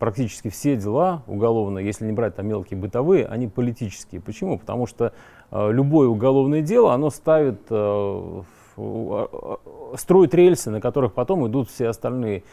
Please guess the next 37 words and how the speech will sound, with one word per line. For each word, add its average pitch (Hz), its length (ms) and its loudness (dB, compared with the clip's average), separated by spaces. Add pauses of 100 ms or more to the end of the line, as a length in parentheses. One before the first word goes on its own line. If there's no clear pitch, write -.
(220)
И 127 80 2
если 139 760 4
правозащитники 127 800 -2
говорят: 113 420 0
«Мы 123 220 -2
этого 117 300 2
не 117 120 -2
будем 107 300 -4
защищать, 101 420 -6
потому 110 300 -4
что - 160 -16
он 90 80 -12
там 95 180 -8
русский 131 260 -6
националист, 104 720 -6 (440)
э, 98 220 -2
потому 131 260 0
что 120 240 -4
он, 110 200 -2
э, 98 240 -6
не 113 100 -4
знаю, 101 380 -2
там, 101 160 -6
потому 131 240 0
что 143 140 0
он 127 100 2
поддерживает, 110 720 0
э, 107 320 2 (100)
Кры-, 117 540 0
вступление 117 420 -4
Крыма 120 220 -2
в 107 80 -2
Россию, 117 380 -4
ещё 110 160 -6
по 117 60 -10
каким-то 123 220 -4
причинам», 104 460 -6